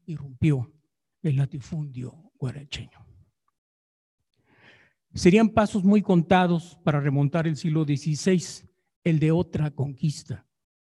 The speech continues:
expansión, colonización y mestizaje. Castellanos y pobladores originarios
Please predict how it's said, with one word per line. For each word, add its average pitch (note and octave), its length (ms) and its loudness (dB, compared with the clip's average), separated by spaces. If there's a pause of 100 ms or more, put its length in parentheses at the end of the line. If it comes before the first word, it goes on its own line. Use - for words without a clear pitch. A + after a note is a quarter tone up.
(340)
expansión, C3+ 1000 0 (440)
colonización C#3 960 -4 (400)
y D3 100 -16
mestizaje. - 760 -18 (1500)
Castellanos F#3 600 -4
y G3 80 -6
pobladores E3+ 640 -6
originarios D#3 800 -2